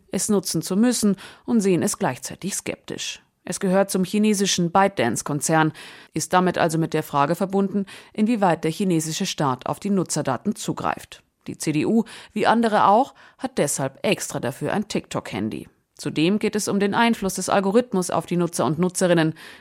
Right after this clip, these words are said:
was ihnen ausgespielt wird und was nicht. Mittlerweile gibt es einige Stimmen, vor allem in Union, S P D und bei den Grünen, die eine Regulierung oder gar ein Verbot von TikTok fordern.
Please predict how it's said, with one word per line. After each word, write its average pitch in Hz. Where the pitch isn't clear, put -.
was 170
ihnen 156
ausgespielt 185
wird 196
und -
was 151
nicht. -
Mittlerweile 214
gibt 202
es 214
einige 220
Stimmen, -
vor -
allem 165
in -
Union, 196
S 185
P 180
D 190
und 190
bei 170
den 175
Grünen, 196
die -
eine 202
Regulierung 214
oder 147
gar 151
ein 131
Verbot 165
von 127
TikTok -
fordern. 120